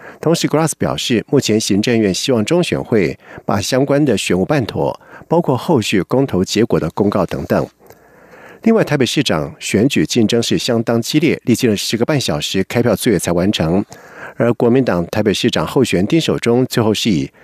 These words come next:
三千两百五十四票的差距败给寻求连任的台北市长柯文哲，而丁守中因此向台北地方法院申请重新计票，并将提起选举无效诉讼。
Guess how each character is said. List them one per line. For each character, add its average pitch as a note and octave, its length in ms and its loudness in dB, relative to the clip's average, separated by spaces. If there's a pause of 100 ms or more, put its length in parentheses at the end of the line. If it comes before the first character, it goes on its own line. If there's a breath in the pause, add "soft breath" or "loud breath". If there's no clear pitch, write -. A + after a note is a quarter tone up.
(160 loud breath)
三 E3 220 2
千 D#3+ 260 0
两 A2 180 0
百 A2+ 140 0
五 - 180 -4
十 - 160 -2
四 - 220 0
票 G#2+ 180 0
的 E2+ 80 0
差 G2+ 240 0
距 D#2+ 300 0 (360 loud breath)
败 E3 160 2
给 F2 180 0
寻 A2 240 0
求 G#2+ 260 0 (100)
连 A2 160 4
任 B2+ 140 4
的 F2 100 0
台 G#2 160 -2
北 F2+ 80 0
市 - 160 -2
长 E2+ 160 -2
柯 - 140 -2
文 G#2+ 120 4
哲， E2 320 0 (600 loud breath)
而 C3 100 0
丁 G3 140 2
守 A#2 160 2
中 C#3+ 180 2
因 F#3+ 180 2
此 F2 200 0
向 G2+ 260 0
台 - 300 -2
北 F2 160 0
地 A#2+ 120 -2
方 C3 160 2
法 E2 220 -4
院 G#2 180 2
申 C3+ 220 2
请 D3+ 240 0
重 F#2+ 180 -2
新 C#3 200 0
计 - 180 0
票， F#2+ 340 -2 (360 loud breath)
并 C#3 120 4
将 B2 240 2
提 A#2 240 0
起 E2 240 0
选 A2+ 300 2
举 G2 180 0
无 G2 200 -2
效 G2 160 0
诉 G2 180 0
讼。 F#2+ 240 0